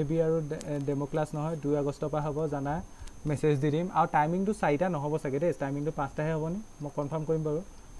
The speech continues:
টাইমিংটো চাৰিটা নহ'ব চাগে। কোনটো হ'লে ভাল পাওঁ, চাৰিটা নে পাঁচটা? মানে মোৰ আগত ক্লাছ থাকে মানে,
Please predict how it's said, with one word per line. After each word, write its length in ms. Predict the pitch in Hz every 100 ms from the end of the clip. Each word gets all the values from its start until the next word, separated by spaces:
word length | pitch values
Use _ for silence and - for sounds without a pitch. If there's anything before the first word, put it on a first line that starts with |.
| - - - -
টাইমিংটো 420 | 151 147 151 165
চাৰিটা 260 | 170 147 156
নহ'ব 200 | 147 139
চাগে। 180 | 139 135
কোনটো 220 | 196 214
হ'লে 200 | 208 214
ভাল 160 | 196 175
পাওঁ, 140 | 131
চাৰিটা 240 | 131 156 170
নে 100 | 175
পাঁচটা? 280 | 180 175 135 - - - - - - - - - - - - - -
মানে 160 | 160 175
মোৰ 160 | 185 180
আগত 260 | 143 156
ক্লাছ 220 | - 165 156
থাকে 220 | 160 135
মানে, 200 | 117